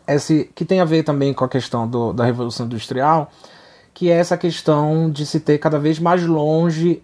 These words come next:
a origem dos produtos, né? Você ter a, o, a produção de determinados produtos cada vez mais afastado do seu usuário. Nesse período, a gente ainda encontra muito esse processo de fabricação caseira, vamos dizer assim, interna, né?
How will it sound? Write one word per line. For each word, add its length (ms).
a 240
origem 400
dos 180
produtos, 680
né? 240
Você 240
ter 240
a, 100
o, 220
a 80
produção 680
de 100
determinados 420
produtos 320
cada 160
vez 160
mais 240
afastado 800
do 100
seu 220
usuário. 500
Nesse 260
período, 600
a 60
gente 280
ainda 220
encontra 420
muito 380
esse 140
processo 420
de 80
fabricação 880
caseira, 680
vamos 200
dizer 120
assim, 280
interna, 640
né? 180